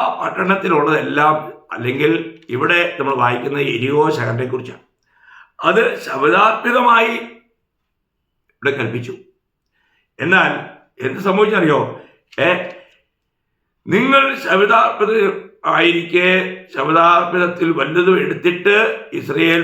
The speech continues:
പാളയത്തിന് ശാപവും അനർത്ഥവും വരുത്താതിരിക്കേണ്ടതിന് ശപഥാർപ്പിതമായ വസ്തു ഒന്നും തൊടാതിരിപ്പാൻ സൂക്ഷിച്ചുകൊള്ളുവിൻ" എന്ന്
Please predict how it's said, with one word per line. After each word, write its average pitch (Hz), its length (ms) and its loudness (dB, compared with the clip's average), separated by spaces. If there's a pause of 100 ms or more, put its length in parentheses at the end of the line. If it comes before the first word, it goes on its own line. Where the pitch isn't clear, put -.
പാളയത്തിന് 151 520 2 (100)
ശാപവും 147 540 2
അനർത്ഥവും 143 520 0 (220)
വരുത്താതിരിക്കേണ്ടതിന് 135 920 0 (500)
ശപഥാർപ്പിതമായ 180 1080 2 (280)
വസ്തു 165 240 -4 (120)
ഒന്നും 233 420 0
തൊടാതിരിപ്പാൻ 208 640 0 (440)
സൂക്ഷിച്ചുകൊള്ളുവിൻ" 175 720 -2 (460)
എന്ന് 147 320 -4